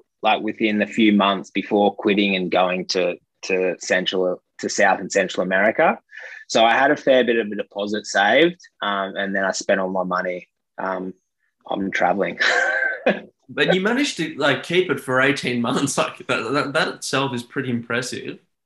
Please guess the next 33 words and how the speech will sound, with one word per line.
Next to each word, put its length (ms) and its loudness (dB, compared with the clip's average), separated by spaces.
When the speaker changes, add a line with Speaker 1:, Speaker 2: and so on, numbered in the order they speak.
Speaker 1:
Yeah, 220 6
look, 340 8
India's 420 8
pretty 280 4
cheap. 460 0
So 160 -6
I 480 2
think 200 2
I 80 4
spent 520 -4
maybe, 320 0
like, 200 0
fifteen 640 0
or 160 -2
twenty 340 -2
grand 380 4
in 180 -2
India 440 2
for, 320 -2
for 120 -8
six 320 -4
months. 440 0
And 100 -2
then 60 2
I 80 2
spent 480 -2
maybe, 260 2
like, 260 2
forty 420 4
or 220 0
fifty 340 -2
grand 520 0
in, 400 -4